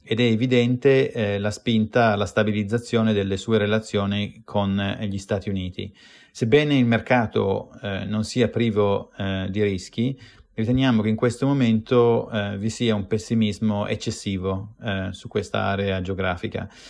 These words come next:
E infine non si può parlare di mercati, eh, emergenti globali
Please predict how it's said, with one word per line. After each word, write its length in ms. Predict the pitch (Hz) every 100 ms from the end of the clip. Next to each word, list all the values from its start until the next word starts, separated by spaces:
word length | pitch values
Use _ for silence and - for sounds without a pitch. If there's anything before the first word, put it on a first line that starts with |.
| - -
E 120 | 113
infine 440 | 110 127 139 127 139
non 100 | 113
si 140 | 120
può 160 | 123 117
parlare 720 | 113 113 117 104 98 95 104
di 140 | 101
mercati, 800 | 101 98 - 117 113 104 95 - -
eh, 300 | 113 98 95
emergenti 480 | 101 104 120 113 104
globali 580 | 135 120 107 110 123